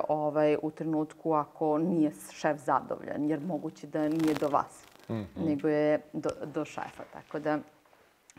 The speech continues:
Speaker 1: ovaj, da je alternativno kao, ako se ne uplak-, u-, ne u-, ne uklapate u njegovu kutiju, otprilike,
Speaker 2: Mhm.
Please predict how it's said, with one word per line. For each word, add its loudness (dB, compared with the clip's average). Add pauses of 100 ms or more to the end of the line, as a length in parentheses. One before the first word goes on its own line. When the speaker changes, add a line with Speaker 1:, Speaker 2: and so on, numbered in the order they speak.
Speaker 1:
ovaj, 2
da -2
je 2
alternativno -4
kao, -2 (360)
ako -14
se -2
ne 0
uplak-, -4
u-, -2
ne 0
u-, 0
ne 0
uklapate -2
u -4
njegovu -2
kutiju, -4
otprilike, -8
Speaker 2:
Mhm. -6